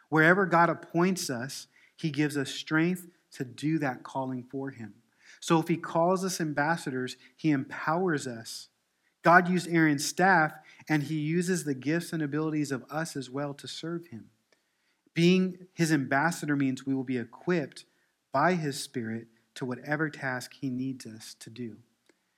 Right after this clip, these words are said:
Acts chapter one, verse eight says, "But you will receive power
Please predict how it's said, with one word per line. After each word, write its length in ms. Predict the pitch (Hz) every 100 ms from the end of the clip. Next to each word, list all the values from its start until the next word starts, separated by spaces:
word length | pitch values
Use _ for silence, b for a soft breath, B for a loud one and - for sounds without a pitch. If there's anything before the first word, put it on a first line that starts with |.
| _ _ _
Acts 220 | - 151 -
chapter 320 | 160 151 151
one, 340 | 147 147 143
verse 240 | 139 - -
eight 240 | 160 180 175
says, 340 | - 123 123
"But 240 | 123 131 131
you 300 | 147 196 185
will 160 | 151
receive 480 | 135 - 147 127 -
power 600 | - - 202 135 117